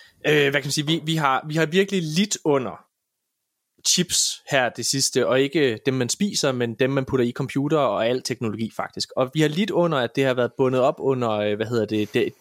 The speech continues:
Kina, rigtig, rigtig meget her de sidste mange år.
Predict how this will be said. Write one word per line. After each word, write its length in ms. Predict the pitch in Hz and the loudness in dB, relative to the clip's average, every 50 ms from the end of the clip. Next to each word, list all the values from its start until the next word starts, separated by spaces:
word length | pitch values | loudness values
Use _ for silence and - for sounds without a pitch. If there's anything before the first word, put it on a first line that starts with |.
| _ - - - | _ -20 -10 -4
Kina, 280 | - 196 233 269 294 277 - _ _ _ _ _ - | 0 2 2 2 2 -2 -6 _ _ _ _ _ -4
rigtig, 200 | 170 170 - 180 | -4 -2 -2 -2
rigtig 180 | 165 165 - | -4 -2 -2
meget 340 | 160 147 143 147 165 175 175 - | -2 -2 -2 -2 -2 -4 -4 -2
her 280 | - 165 151 135 120 113 | 0 2 2 2 0 -2
de 200 | 117 - 127 127 | -6 -6 -4 -4
sidste 260 | 160 165 - - 135 - - | -2 -2 -4 -4 -8 -10 -6
mange 260 | - 127 123 139 147 | -2 -2 -2 -2 -2
år. 300 | 147 151 135 107 - _ | -2 -2 -2 -2 -4 _